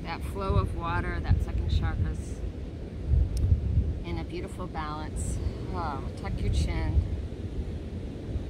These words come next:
Bring your hands to your heart in prayer. Take those thumbs and push into your chest and add, take a big inhale as you exhale, bowing down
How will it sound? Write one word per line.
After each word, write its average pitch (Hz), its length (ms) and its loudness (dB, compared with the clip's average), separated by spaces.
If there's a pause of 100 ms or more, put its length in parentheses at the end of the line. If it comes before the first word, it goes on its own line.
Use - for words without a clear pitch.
(340)
Bring 196 200 -4
your 220 120 -2
hands 196 360 0
to - 140 -4
your 190 120 -2
heart 165 280 0
in - 220 -2
prayer. 151 340 -2 (960)
Take - 300 0
those 233 220 2
thumbs 226 300 0
and 202 240 -2
push 202 180 -6
into 254 340 -4
your 202 200 -4
chest 202 440 0
and 185 200 -6
add, 202 360 0
take 226 180 -4
a 208 40 -4
big 254 260 -4
inhale 240 260 0
as 214 220 -2
you 202 80 -4
exhale, 190 520 -2
bowing 196 360 0
down 180 440 0